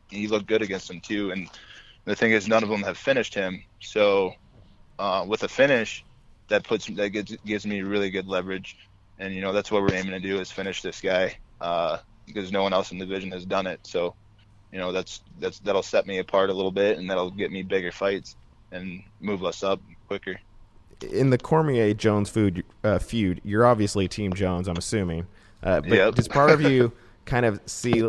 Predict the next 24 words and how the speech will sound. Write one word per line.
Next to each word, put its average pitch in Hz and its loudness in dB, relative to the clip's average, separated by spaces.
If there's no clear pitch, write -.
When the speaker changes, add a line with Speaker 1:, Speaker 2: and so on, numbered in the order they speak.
Speaker 2:
like, 107 -4
rooting 127 0
for 151 0
Cormier 151 0
to 135 2
hold 123 2
on 123 2
to 139 -2
that 120 2
belt 123 4
so 113 0
that 101 4
if 104 -2
you 104 0
get 123 0
that 123 2
title 123 0
shot, 123 2
that 98 0
he's 120 -2
the 123 2
Speaker 1:
<laughs> - -2
Speaker 2:
champion? 131 2
'Cause - -4